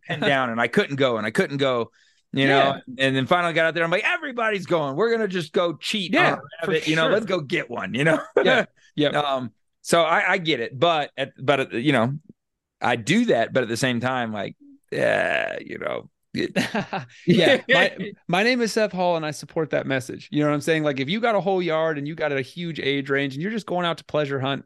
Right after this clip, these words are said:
Speaker 2: screw it, bring 'em all.
Speaker 1: Get 'em. Yeah.
Speaker 2: But, yeah, but, but if, if I'm running pro dogs and I'm trying to do it, you know, like, hunting for real or whatever, what I, I quote, I'm air
Speaker 1: Just bring
Speaker 2: quoting
Speaker 1: the
Speaker 2: here.
Speaker 1: best out of your dogs, too, you know?
Speaker 2: Yeah, I, I would say three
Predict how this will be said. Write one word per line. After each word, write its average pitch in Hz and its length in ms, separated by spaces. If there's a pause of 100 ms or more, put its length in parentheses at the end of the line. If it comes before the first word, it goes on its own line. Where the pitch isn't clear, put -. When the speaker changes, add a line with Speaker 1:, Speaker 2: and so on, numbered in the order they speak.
(120)
Speaker 2:
screw 165 380
it, 151 120
bring 139 220
'em 131 120
all. - 260 (200)
Speaker 1:
Get 381 160
'em. 123 240
Yeah. - 280
Speaker 2:
But, - 60 (340)
yeah, 156 300
but, 151 300
but 156 140
if, 135 200
if 147 160
I'm 190 220
running 180 460
pro 160 360
dogs 143 600
and 135 140
I'm 123 180
trying 143 240
to 135 60
do 139 160
it, 123 100
you 139 100
know, 123 220
like, 113 200 (160)
hunting 135 340
for 135 140
real 127 240
or 120 40
whatever, 120 540
what 113 140
I, 113 120 (100)
I 139 140
quote, - 360
I'm 127 100
air 123 140
Speaker 1:
Just 165 60
bring 190 260
Speaker 2:
quoting - 0
Speaker 1:
the 180 100
Speaker 2:
here. 123 80
Speaker 1:
best 160 300
out 156 120
of 151 40
your 143 100
dogs, 90 480
too, - 340
you - 140
know? - 80
Speaker 2:
Yeah, 120 260
I, 156 280
I - 20
would 175 160
say 165 180
three 131 520